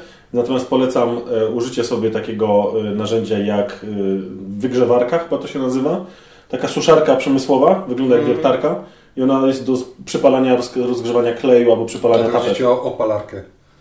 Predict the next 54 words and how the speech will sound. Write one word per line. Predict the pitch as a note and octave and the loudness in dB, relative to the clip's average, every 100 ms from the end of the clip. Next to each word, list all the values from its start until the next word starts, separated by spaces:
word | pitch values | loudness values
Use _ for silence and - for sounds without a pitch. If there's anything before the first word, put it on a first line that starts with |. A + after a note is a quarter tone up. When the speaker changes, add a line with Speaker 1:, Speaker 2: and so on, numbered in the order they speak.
| _ _ | _ _
Speaker 3:
Że | G#2+ | -10
na | A#2 | -8
przykład | - B2 | -8 -6
jak | B2+ A2+ | -4 -6
zdzierasz | A2 G#2+ C3 B2 A#2+ | -8 -4 -2 0 -2
ze | B2 A#2+ | -4 -4
starych | B2 A#2+ B2+ | -4 -4 -4
mebli | B2 B2 A#2+ | -6 -4 -4
lakier, | A#2+ - C3 | -4 -6 0
tak? | E3+ | 2
Speaker 1:
Możliwe, | F#3 D#3 A#2+ | 4 6 4
tak, | B2 D#3 | 4 2
możliwe, | D#3+ D3+ | 2 0
że | C3+ | -2
to | |
się | C3+ | 2
opala. | A#2 A2+ A#2 | 4 4 4
Speaker 3:
Yy, | A#2+ A#2+ B2 B2 A#2+ - B2 B2 | 2 2 2 0 -2 -6 -14 -10
jeżeli | A2 A#2 B2+ B2+ | -6 -4 -2 -2
to | B2 | -4
bardzo | A#2 A#2+ A#2 | -2 -2 -2
krótko | A2+ B2 A#2 A#2 | -4 -6 -4 -4
na | A2 | -2
model | A2+ A2+ A2 A2+ | 0 0 0 0
Speaker 1:
Tak, | A#2 G#2 | 4 6
Speaker 3:
było | D3 - | 6 4
sobie, | A#2+ | 2
Speaker 1:
no | |
właśnie. | B2 A#2+ | 2 2
Speaker 3:
to | A2 | 0
też | A2 - | -4 -6
stopisz, | - G#2+ - F#2+ - | -6 -8 -8 -12 -10
tak? | - | -6
Speaker 1:
Chcia-, | - B2+ | -2 0
chciałem | C3 B2 | 0 0
do | |
tego | B2+ D#3 | 2 6
Speaker 3:
Poza | D3 | 6
Speaker 1:
dojść, | - | 6
Speaker 3:
tym, | C3 | 2
Speaker 1:
że | C3 | 0
to | C3 | -2
jest | B2 | 0
Speaker 3:
yy, | B2 | 0
to | B2 | -2
jest... | A2+ | -4
na | B2+ | -4
tyle | B2+ A#2+ | -4 -4
gorące | B2 A#2+ B2 | -4 -4 -6
powietrze, | A#2+ A2+ A2 | -8 -8 -8
że | A2+ | -8
możesz | A2+ - | -8 -8
się | A#2+ | -10
poparzyć. | A2 G#2+ G2 F2 - | -8 -6 -6 -10 -18